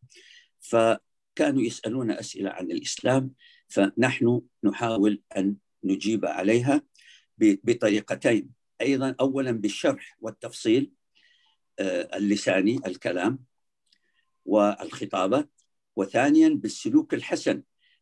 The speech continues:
لأنه السلوك الحسن، آه، هو له التأثير، الأسوة الحسنة، وذلك بالابتعاد عن المحرمات التي كانت هناك. وكان، وأذكر في جامعة ليفربول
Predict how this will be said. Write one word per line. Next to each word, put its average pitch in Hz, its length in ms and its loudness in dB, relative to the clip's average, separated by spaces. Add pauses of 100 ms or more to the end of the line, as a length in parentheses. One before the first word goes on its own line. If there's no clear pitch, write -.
لأنه 110 720 -2 (300)
السلوك 147 540 -4
الحسن، 113 540 -2 (580)
آه، 92 220 -2 (260)
هو 117 300 2
له 110 260 6
التأثير، 104 720 2
الأسوة 98 380 -4
الحسنة، 101 500 0 (720)
وذلك 113 640 2
بالابتعاد 110 880 0
عن 113 180 -2 (120)
المحرمات 98 760 -2
التي 95 300 -4
كانت 95 440 -2
هناك. 147 280 2 (760)
وكان، 110 1500 0
وأذكر 117 540 -4
في - 180 -6
جامعة 139 480 0
ليفربول 101 520 -2